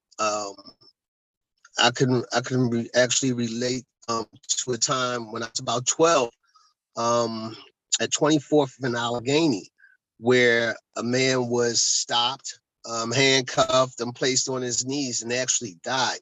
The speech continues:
Now, this is in s-, probably seventy-five or seventy-six, um, when I witnessed, um, that, that situation. Um, but fast forward into today,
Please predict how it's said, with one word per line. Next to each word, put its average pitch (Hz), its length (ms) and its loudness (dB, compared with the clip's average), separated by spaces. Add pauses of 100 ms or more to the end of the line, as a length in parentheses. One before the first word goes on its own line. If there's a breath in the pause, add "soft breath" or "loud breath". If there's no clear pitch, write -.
Now, 101 120 -6
this 120 260 2
is 135 140 -2
in 113 120 -6
s-, - 360 -2 (100)
probably 135 420 -4
seventy-five 135 1000 -2
or 117 40 -6
seventy-six, 120 1080 -4 (600 soft breath)
um, 110 220 -2
when 117 160 0
I 113 100 4
witnessed, 113 580 0 (100)
um, 107 360 -10 (420)
that, 113 340 -2 (180)
that 117 260 0
situation. 127 960 -2 (640 soft breath)
Um, 113 440 -2 (260)
but 113 180 2
fast 143 400 4
forward 143 240 2
into 123 440 -2
today, 139 520 2